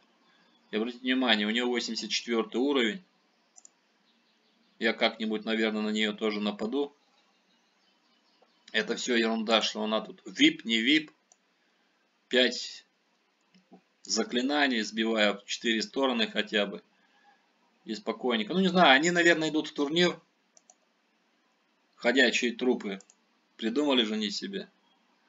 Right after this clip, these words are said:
Наверное, многие сейчас идут просто именно за рубинами. Русиан Старк сейчас лидирует, но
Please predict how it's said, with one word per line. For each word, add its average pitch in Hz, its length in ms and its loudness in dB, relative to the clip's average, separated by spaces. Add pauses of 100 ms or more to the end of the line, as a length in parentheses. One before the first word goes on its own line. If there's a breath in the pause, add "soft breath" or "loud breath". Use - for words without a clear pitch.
(960)
Наверное, 135 440 2
многие 135 340 2
сейчас 123 420 0
идут 120 240 -2
просто 123 540 -2
именно 110 640 -4 (220)
за 110 260 -2
рубинами. 101 640 -4 (1600)
Русиан 110 440 -2
Старк 107 400 2
сейчас - 520 -4 (560 soft breath)
лидирует, 139 720 0
но 147 320 -8